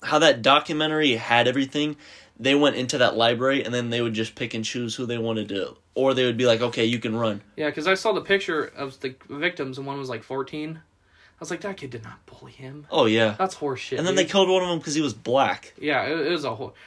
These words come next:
Speaker 2: I mean, let's not put anything against these <laughs> boys, you know, they're obviously capable of horrible things. Maybe there was a little bit of, of some shit, but man, it, it was,
Speaker 1: Well, it's
Speaker 2: I mean,
Speaker 1: pretty
Speaker 2: that was the, that was, like, the first ever, like, crazy situation, and then it kinda, like,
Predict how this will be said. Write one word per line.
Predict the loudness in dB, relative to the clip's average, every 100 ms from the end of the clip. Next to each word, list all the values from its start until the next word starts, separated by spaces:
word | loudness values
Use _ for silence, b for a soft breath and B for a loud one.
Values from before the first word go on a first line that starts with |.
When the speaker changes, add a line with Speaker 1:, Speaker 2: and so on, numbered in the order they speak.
| b -10
Speaker 2:
I | -4
mean, | -4 -4 -8 b b _ -16
let's | -8 -4 0
not | 0 2
put | 2
anything | 4 2 0 0
against | 0 -2
these | 0 0
<laughs> | 0 -2
boys, | 2 2 2
you | 2
know, | 2
they're | 4 6
obviously | 6 4 0 0 -4
capable | 0 0 2 -2
of | -2
horrible | -2 -2 -2 -6
things. | -6 -6 -4
Maybe | -4
there | -4 -6
was | -6
a | -8
little | -10
bit | -8 -10
of, | B B B B
of | -4 -4 -4 b b b
some | -2 0 0
shit, | -2 -2 -2 -8
but | -8
man, | -6 -4
it, | -6 -2
it | 0 0
was, | -2 -6 -8
Speaker 1:
Well, | -6
it's | -4
Speaker 2:
I | 0
mean, |
Speaker 1:
pretty | 2 6
Speaker 2:
that | 6
was | 6
the, | 2
that | 2 0 2
was, | 2 0
like, | -4
the |
first | -4 -2 -2 -4 -6
ever, | -6 -6
like, | -8 -8
crazy | -8 -4 -4 -6
situation, | -12 -12 -8 -8 -8 -14 -18 b b
and | -6
then | -6
it | -4
kinda, | -6 -4
like, | -4 -6